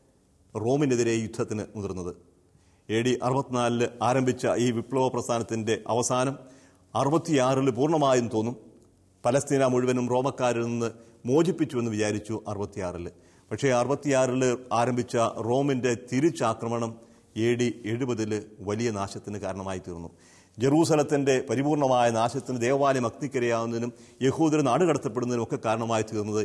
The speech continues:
ഈ വിപ്ലവ പ്രസ്ഥാനത്തിൻ്റെ പോക്കാണ്. എ ഡി എഴുപതില്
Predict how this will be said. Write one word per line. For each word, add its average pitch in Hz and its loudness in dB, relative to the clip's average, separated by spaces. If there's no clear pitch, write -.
ഈ 117 -2
വിപ്ലവ 135 0
പ്രസ്ഥാനത്തിൻ്റെ 107 -4
പോക്കാണ്. - -6
എ 120 2
ഡി 127 2
എഴുപതില് 139 0